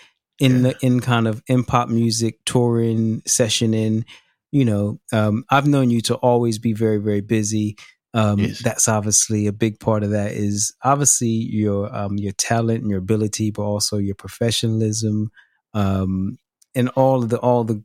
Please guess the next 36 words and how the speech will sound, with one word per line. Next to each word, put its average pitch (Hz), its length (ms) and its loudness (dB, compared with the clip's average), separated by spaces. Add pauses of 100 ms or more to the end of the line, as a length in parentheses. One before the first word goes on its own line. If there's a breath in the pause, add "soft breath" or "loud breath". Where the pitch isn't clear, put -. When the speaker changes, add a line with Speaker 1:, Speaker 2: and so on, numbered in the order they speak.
(120)
Speaker 1:
great 107 260 2
things 104 280 0
that 107 80 -4
make 107 240 -4
people, 104 500 -4
various 107 360 2
people 101 280 -6
want 104 240 -4
to 98 100 -4
book 104 320 -4
you. 92 180 -4 (420 loud breath)
Um, 101 300 0
Speaker 2:
Yes. - 220 -4 (560)
Speaker 1:
what 147 340 0
would 220 240 -2
you 180 120 0
say, 156 460 2
like, 123 520 -2 (480)
has 120 240 0 (160)
been, 117 440 0
um, 107 460 0 (460 loud breath)
the 120 80 -6
biggest 120 320 0
challenge 123 420 2
for - 120 -4
you 101 200 0
as 101 160 -2
a 101 40 0
musician, 101 760 -2
um, 92 400 -2 (580)
sessioning 107 520 0
over 98 180 -4
the 101 80 -4
past 107 380 -6
kind - 240 -8
of 113 80 -10